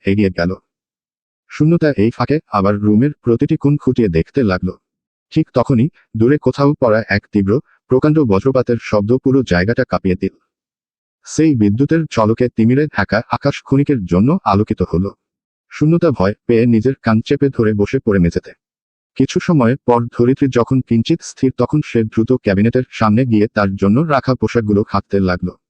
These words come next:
স্বীকার করতেই হবে, শুভ্র রুচি অত্যন্ত উচ্চমান। ড্রেসগুলো যেমন সফট, তেমনি আরামদায়ক ও অত্যাধিক কস্টলি। বেশ কিছুক্ষণ পর গলায়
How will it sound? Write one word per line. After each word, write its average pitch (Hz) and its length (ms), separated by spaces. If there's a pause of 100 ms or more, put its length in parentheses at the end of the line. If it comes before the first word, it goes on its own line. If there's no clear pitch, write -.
(760)
স্বীকার 180 320
করতেই 123 340
হবে, 104 260 (300)
শুভ্র 165 360
রুচি 139 320
অত্যন্ত 104 360
উচ্চমান। 95 460 (680)
ড্রেসগুলো 143 460
যেমন 110 340
সফট, - 300 (360)
তেমনি 135 300
আরামদায়ক 110 540
ও 127 140
অত্যাধিক 110 440
কস্টলি। - 400 (560)
বেশ 123 240
কিছুক্ষণ 117 480
পর 98 200 (460)
গলায় 117 340